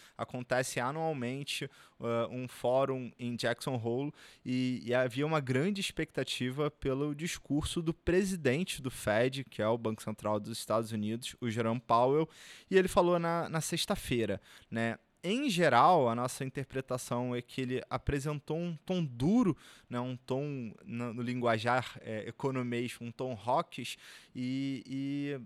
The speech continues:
mais ou menos alinhado já a, a, a uma temática que nós prevíamos. E em seu depoimento, o Powell, ele enfatizou que a inflação nos Estados Unidos, ela caiu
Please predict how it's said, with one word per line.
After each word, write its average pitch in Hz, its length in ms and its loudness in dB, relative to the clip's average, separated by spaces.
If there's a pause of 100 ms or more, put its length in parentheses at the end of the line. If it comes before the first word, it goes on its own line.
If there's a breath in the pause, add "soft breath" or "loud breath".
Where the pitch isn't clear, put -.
(120)
mais 180 420 -2
ou 214 80 -2
menos 185 340 -2
alinhado 165 600 0
já 143 420 0 (100)
a, 131 920 0
a, - 60 -10
a 127 40 -4
uma 139 160 -2
temática 139 560 -2
que - 140 -8
nós 147 260 -2
prevíamos. 120 840 -2 (320 loud breath)
E 120 80 -2
em 135 100 0
seu 160 220 0
depoimento, 143 1000 -2
o 127 100 -8
Powell, 131 600 2
ele 127 220 -4
enfatizou 127 640 -2
que - 160 -4
a 127 40 -2
inflação 131 540 0
nos 139 120 -4
Estados 127 380 0
Unidos, 117 400 -4 (300 soft breath)
ela 127 220 4
caiu 170 560 4